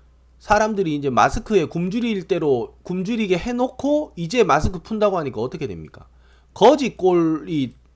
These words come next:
지금 그렇잖아요. 줄을 이렇게 서가지고 기다리는데 그렇게 왜 사람을 만드냐 이거예요. 그런 환경을 왜 만드냐.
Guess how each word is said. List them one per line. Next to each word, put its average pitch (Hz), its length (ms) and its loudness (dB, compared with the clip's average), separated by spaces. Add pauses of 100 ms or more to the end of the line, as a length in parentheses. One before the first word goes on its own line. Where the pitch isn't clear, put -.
(120)
지금 180 360 -8
그렇잖아요. 151 800 -4
줄을 233 280 -4
이렇게 302 320 -2
서가지고 147 500 -2
기다리는데 82 1040 -8 (680)
그렇게 247 560 0
왜 156 180 2
사람을 196 460 0
만드냐 127 500 -2
이거예요. 95 280 -6
그런 127 220 -4
환경을 190 540 -2
왜 110 140 -2
만드냐. 85 880 -10